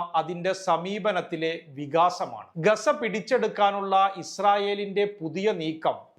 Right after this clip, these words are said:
വലിയൊരു സൈനിക, മാനുഷിക ദുരന്തമായി മാറിയേക്കാം. ഹമാസിൻ്റെ ലക്ഷ്യങ്ങളാണ് അതിൻ്റെ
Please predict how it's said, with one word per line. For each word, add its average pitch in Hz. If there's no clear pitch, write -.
വലിയൊരു 226
സൈനിക, 185
മാനുഷിക 190
ദുരന്തമായി 165
മാറിയേക്കാം. 135
ഹമാസിൻ്റെ 190
ലക്ഷ്യങ്ങളാണ് 170
അതിൻ്റെ 202